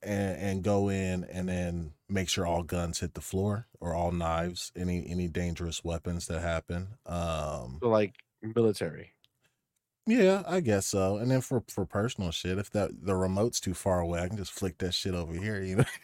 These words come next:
Speaker 1: <laughs>
Speaker 2: Isn't that shit plastic? <laughs> What fucking metal?
Speaker 1: There's,
Speaker 2: Guess it
Speaker 1: there's,
Speaker 2: depends on
Speaker 1: there's
Speaker 2: what
Speaker 1: metal.
Speaker 2: remote you got.
Speaker 1: There's, well, there's metal and, there's metal in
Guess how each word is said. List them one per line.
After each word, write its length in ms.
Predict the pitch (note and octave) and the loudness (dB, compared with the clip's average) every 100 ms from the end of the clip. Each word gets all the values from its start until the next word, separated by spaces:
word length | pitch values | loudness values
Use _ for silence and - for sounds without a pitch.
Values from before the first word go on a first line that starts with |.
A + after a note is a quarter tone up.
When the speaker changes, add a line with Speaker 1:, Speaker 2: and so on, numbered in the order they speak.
| - | 10
Speaker 1:
<laughs> 1000 | A4 - E4 - D#4+ - D4 - A#3+ - | 10 12 12 12 12 12 10 10 6 12
Speaker 2:
Isn't 140 | F#3 | 12
that 200 | C#4 - | 12 12
shit 220 | - G#4 - | 12 12 12
plastic? 520 | D#3 F3+ - F#4 - - - | 12 12 12 8 8 -8 -10
<laughs> 160 | - | 8
What 300 | - G3 G3+ | 12 12 12
fucking 200 | - - C3+ A#3 | 12 12 12 12
metal? 180 | A3 G3 - - | 12 12 6 2
Speaker 1:
There's, 220 | C3+ D3+ C3 | 12 12 12
Speaker 2:
Guess 20 | |
it 40 | |
Speaker 1:
there's, 180 | C#3 C3 | 12 12
Speaker 2:
depends 20 | |
on 80 | G3+ | 12
Speaker 1:
there's 160 | - E3 | 12 12
Speaker 2:
what 80 | E3+ | 12
Speaker 1:
metal. 240 | D#3+ D#3 | 12 12
Speaker 2:
remote 180 | D#3+ G3+ | 12 12
you 80 | B2 | 4
got. 280 | A2 G#2+ A2+ | 2 2 6
Speaker 1:
There's, 280 | C3 C3 A#2 | 8 8 8
well, 260 | C3+ C#3+ | 8 10
there's 240 | C3 C3 B2 | 10 10 10
metal 340 | D3 D3 B2 | 10 12 10
and, 140 | G#2+ G2 | 8 6
there's 200 | B2 A#2+ | 6 8
metal 300 | F3 F#3+ | 10 10
in 100 | G2 | 6